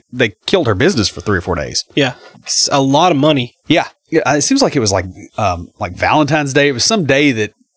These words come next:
Speaker 1: or Mother's Day.
Speaker 2: Yeah,
Speaker 1: It, it
Speaker 2: and
Speaker 1: hit
Speaker 2: she
Speaker 1: 'em at
Speaker 2: did
Speaker 1: a real
Speaker 2: a
Speaker 1: bad time.
Speaker 2: She, she had, was it, it was either a bakery or a, a flower shop. I can't remember. I think it was a flower shop,
Speaker 1: Yeah,
Speaker 2: right?
Speaker 1: it was a flower shop on that one. And I think there was a bakery
Speaker 2: Yeah.
Speaker 1: later with something similar.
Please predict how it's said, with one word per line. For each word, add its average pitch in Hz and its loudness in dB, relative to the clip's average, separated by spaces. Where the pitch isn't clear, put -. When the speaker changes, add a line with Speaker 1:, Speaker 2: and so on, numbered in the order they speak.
Speaker 1:
or 117 0
Mother's 135 2
Day. 139 2
Speaker 2:
Yeah, 135 2
Speaker 1:
It, - -4
it 156 2
Speaker 2:
and 147 2
Speaker 1:
hit - 0
Speaker 2:
she 180 4
Speaker 1:
'em 147 2
at 123 0
Speaker 2:
did 143 2
Speaker 1:
a - 4
real 160 4
Speaker 2:
a 123 -2
Speaker 1:
bad 131 0
time. 101 -4
Speaker 2:
She, 185 0
she 175 0
had, 151 0
was 143 0
it, 135 -4
it - -4
was 160 -2
either 220 4
a 151 0
bakery 185 2
or 151 4
a, 131 -2
a 143 -6
flower 175 0
shop. 175 0
I 185 -2
can't 160 -4
remember. 160 0
I 151 -4
think 262 0
it 233 0
was 175 0
a - 0
flower 180 0
shop, 131 -2
Speaker 1:
Yeah, 135 4
Speaker 2:
right? 127 2
Speaker 1:
it 123 -2
was 113 -2
a 117 -4
flower 156 2
shop 110 0
on 104 0
that 107 0
one. 101 0
And 117 0
I 120 2
think 156 2
there 139 -2
was 107 0
a 107 -2
bakery 101 -2
Speaker 2:
Yeah. 113 0
Speaker 1:
later 107 0
with 98 -4
something 98 -4
similar. 95 -4